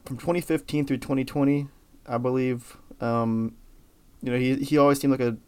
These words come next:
very solid coach. He didn't have a great stint in Tampa Bay as a head coach, his first time around as a head coach, and that was,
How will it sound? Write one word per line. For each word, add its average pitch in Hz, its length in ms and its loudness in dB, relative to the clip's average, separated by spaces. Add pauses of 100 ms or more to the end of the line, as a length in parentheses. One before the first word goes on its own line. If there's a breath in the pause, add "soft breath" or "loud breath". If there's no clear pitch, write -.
very 127 280 0
solid 117 500 2 (300)
coach. 123 320 0
He 127 100 -4
didn't 131 220 2
have 127 120 0
a 120 60 0
great 120 320 -2
stint 120 340 -4
in 117 100 -4
Tampa 120 340 -4
Bay 113 240 2
as 117 180 0
a 120 60 0
head 120 180 -2
coach, 123 300 -2
his 117 100 -8
first 120 300 -6
time 120 180 -2
around 120 220 0
as 117 80 -2
a 117 60 -4
head 120 200 -2
coach, 127 240 -2
and 113 100 -6
that 113 120 0
was, 113 280 -4